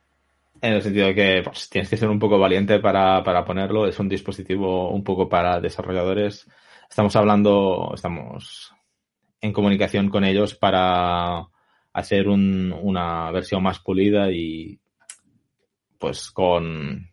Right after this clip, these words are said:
con K D E instalado por, por defecto, etcétera. Pero aún, aún no, no, no, no acaba de, de, de, de estar allí. Tenemos un par de optimizaciones que tienen que entrar en nuestro software y yo creo que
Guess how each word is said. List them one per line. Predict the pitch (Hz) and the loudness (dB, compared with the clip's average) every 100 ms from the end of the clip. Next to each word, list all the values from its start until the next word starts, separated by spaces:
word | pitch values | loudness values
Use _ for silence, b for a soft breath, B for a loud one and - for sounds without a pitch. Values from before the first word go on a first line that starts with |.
| _ | _
con | 87 82 | -6 -2
K | 95 | 0
D | 87 90 90 90 | 2 2 0 0
E | |
instalado | 90 - 87 87 85 | -2 -4 -4 -2 -6
por, | 90 82 - _ _ | -6 -6 -8 _ _
por | 101 90 | -6 -4
defecto, | 85 101 - 92 | -2 -2 0 -2
etcétera. | 85 92 98 95 - _ _ _ _ _ _ _ - - | -2 -4 -2 -4 -8 _ _ _ _ _ _ _ -20 -4
Pero | - 95 90 87 87 | 0 2 2 2 2
aún, | 87 90 - | 0 -2 -2
aún | 95 95 92 | -2 0 -2
no, | 95 92 | -2 -2
no, | 95 87 82 - | -2 -4 -6 -6
no, | 92 | -6
no | 95 | -4
acaba | 87 90 90 - | -2 0 0 -2
de, | 98 90 - | -4 -4 -4
de, | 92 87 | -6 -6
de, | 87 87 | -4 -4
de | 98 | -4
estar | - 95 | -4 0
allí. | 87 95 - - B B _ | 0 -2 -4 -12 B B _
Tenemos | 95 87 92 98 | -4 -2 -2 -2
un | 101 | 0
par | 98 98 | 2 2
de | 95 | 0
optimizaciones | 98 98 92 - 104 107 104 | -2 -4 -4 -4 -2 -4 -4
que | 101 | -6
tienen | 95 92 | -4 -4
que | 92 | -6
entrar | 90 92 90 92 | -4 -2 -2 -2
en | 87 90 92 92 98 | -4 -6 -6 -6 -6
nuestro | 92 - | -8 -8
software | - 98 95 104 101 | -6 -6 -2 -2 -2
y | 82 | -4
yo | 85 | -4
creo | 90 87 | -4 -4
que | - 87 85 85 | -6 -6 -4 -6